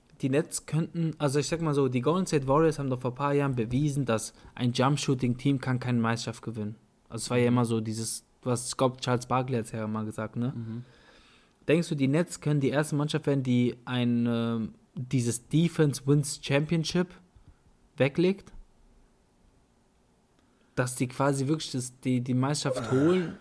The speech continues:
Speaker 1: und nur mit
Speaker 2: Ich
Speaker 1: Offensivpower. Also irgendwie so jedes Spiel hundertvierzig zu hundertfünfunddreißig
Speaker 2: Ja, ja, ich
Speaker 1: gewinnen die.
Speaker 2: versteh schon. Einfach das andere gegnerische Team aus der Halle schießen, ne?
Speaker 1: Genau.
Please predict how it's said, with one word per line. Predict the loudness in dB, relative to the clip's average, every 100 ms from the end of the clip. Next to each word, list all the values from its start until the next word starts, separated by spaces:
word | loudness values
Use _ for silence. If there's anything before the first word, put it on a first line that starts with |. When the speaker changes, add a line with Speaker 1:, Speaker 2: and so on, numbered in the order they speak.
| -4
Speaker 1:
und | 4 8
nur | 10 10
mit | 8
Speaker 2:
Ich |
Speaker 1:
Offensivpower. | 4 0 -2 -2 -4 -2 0 -2 -4
Also | 0 4
irgendwie | 6 6 6
so | 6 6 4 -12 -20 _
jedes | 6 8 8
Spiel | 4 2 4 6
hundertvierzig | 4 2 2 2 0 0 -4
zu | -2 -2 0
hundertfünfunddreißig | 0 0 -2 -6 -18 -2 0 2 0 0 0 2 0
Speaker 2:
Ja, |
ja, | -2
ich | -4
Speaker 1:
gewinnen | -6 -4
die. |
Speaker 2:
versteh | -4 -4
schon. | -6 -8 -8
Einfach | -6 -8 -10 -10
das | -10 -10 -10
andere | -4 -2 -2 -2
gegnerische | -2 -2 -2 -4 -8 -12
Team | -8 -6 -4
aus | -6 -8
der | -8 -6
Halle | -6 -6
schießen, | -8 -12 -12 -10
ne? | -10 -10 -12 -6
Speaker 1:
Genau. | -2 0 0 -2